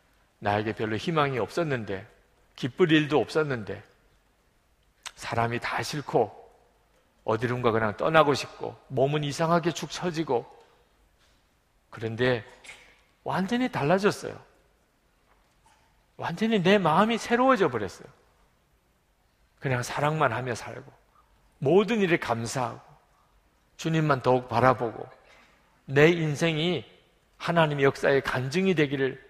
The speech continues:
믿어져요. 그리 되기를 축복합니다. 우리 기도하실 때 하나님께서 여러분들을 그리 만져주실 것입니다.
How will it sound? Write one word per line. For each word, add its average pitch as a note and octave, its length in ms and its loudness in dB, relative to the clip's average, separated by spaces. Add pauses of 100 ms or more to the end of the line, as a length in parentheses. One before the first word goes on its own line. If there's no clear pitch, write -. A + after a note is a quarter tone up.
(320)
믿어져요. E3+ 680 0 (2000)
그리 G#2 180 -8
되기를 G2 300 -6
축복합니다. - 720 -12 (720)
우리 A#2 240 -2
기도하실 C3 560 0
때 A#2 340 0 (1160)
하나님께서 A2 500 -2
여러분들을 G#2+ 420 0
그리 A2 160 -10
만져주실 G#2+ 640 -4
것입니다. - 420 -14